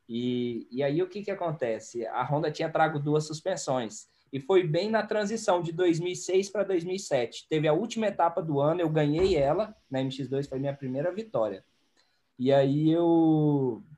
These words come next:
quando consegui ganhar, é, ele me chamou pra ir testar a suspensão. Foi eu e mais outro piloto.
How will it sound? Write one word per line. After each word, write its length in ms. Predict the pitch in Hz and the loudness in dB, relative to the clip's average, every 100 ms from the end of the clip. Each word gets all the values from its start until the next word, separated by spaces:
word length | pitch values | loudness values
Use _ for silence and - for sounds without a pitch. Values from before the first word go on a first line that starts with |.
| _ _ _ _ _ _ _ | _ _ _ _ _ _ _
quando 240 | 160 190 | 0 0
consegui 380 | 165 156 151 147 | 0 -2 0 0
ganhar, 580 | 143 127 135 165 135 - _ _ _ _ - | 2 0 2 2 0 -6 _ _ _ _ -4
é, 340 | 120 120 - | -2 0 0
ele 140 | 139 | 0
me 160 | 143 147 | 0 0
chamou 360 | 147 156 151 151 | 0 0 0 0
pra 160 | 160 | 0
ir 120 | 151 | 0
testar 760 | 151 160 160 147 147 160 147 139 | -2 -4 -2 2 4 4 4 2
a 60 | |
suspensão. 720 | 139 147 - 160 165 160 120 117 | 0 -4 -8 -8 -6 -4 -4 -2
Foi 240 | 131 123 | -2 0
eu 320 | 127 139 196 | 0 0 0
e 40 | 196 | -2
mais 280 | 175 160 | -2 -2
outro 220 | 156 156 _ | -4 -6 _
piloto. 420 | 180 214 127 - | -4 0 -2 -4